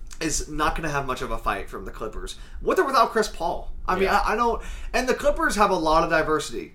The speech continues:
Speaker 1: They are very good on defense, I feel like, but they gave up a hundred twenty the other day.
Speaker 2: Yeah.
Speaker 1: You cannot give up one twenty in a playoff game and expect to win that shit.
Speaker 2: No, never.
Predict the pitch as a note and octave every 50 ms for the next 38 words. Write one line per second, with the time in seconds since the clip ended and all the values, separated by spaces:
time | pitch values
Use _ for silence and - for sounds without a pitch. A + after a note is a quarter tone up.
0 | - - - D3+ D#3 E3+ F3 - - - - C#3 D3 D3+ C#3+ C#3 C3 B2+ - B2+
1 | B2+ C3+ D#3+ E3+ G3+ G3+ F#3 D#3 C3 D3 C#3 A#2+ A#2+ A#2+ A2+ B2 A#2+ - A#2+ A2+
2 | - A#2+ A2 G#2+ - A#2+ A2+ A2+ A2+ G#2+ - - F#3+ G#3 A3 B3 C4+ C4+ C4 C4+
3 | - G3 B3 B3+ B3+ B3 A3 - - A3 A#3+ C4+ C4+ A#3+ G3+ E3 C3+ - A2+ G#2
4 | F2+ D#2+ C#2 - - - - - F2 D#2+ - - F3+ G3+ - B3 C4+ D4 D#4 C#4+
5 | C#4+ C#4 A#3+ F3 - E3+ F3 F3+ E3+ - F#3 F#3 F3 E3 D3+ C#3+ - D3 C3+ C3
6 | B2+ B2+ A#2+ A2+ A#2 A2+ - - - A2 - A#2 G2 F2 - E2+ D#2+ D#2 D2 -
7 | - - D2 D2 D2 - - - - - - - - A2 G#2 G2 G2 G2+